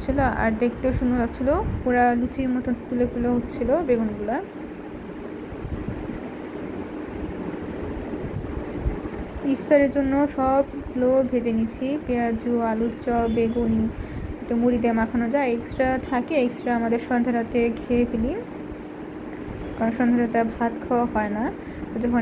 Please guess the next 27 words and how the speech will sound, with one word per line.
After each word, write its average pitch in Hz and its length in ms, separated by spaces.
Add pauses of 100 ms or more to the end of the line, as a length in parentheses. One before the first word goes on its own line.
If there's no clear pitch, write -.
এই 226 40 (180)
এক্সট্রা 247 300
ভাজা 240 240
পোড়াগুলো 240 320 (100)
থাকবে 262 220 (100)
তখনই 226 420 (160)
খাওয়া 220 260
হয়ে 208 180
যায় 220 140
এগুলো। 220 220 (1900)
আর 233 80 (140)
ঘরে 254 280
আলহামদুলিল্লাহ 240 540 (120)
সবাই 233 280
রোজা 240 340
রাখি, 226 320 (500)
সিনথিও 254 320 (100)
ট্রাই 247 160 (120)
করে 247 140
সবগুলো 233 400
রোজা 233 160 (100)
রাখার, 233 340 (200)
ও 247 40 (180)
অনেক 240 220
ছোট 226 180 (240)
তারপরও 226 420 (680)
ট্রাই 220 180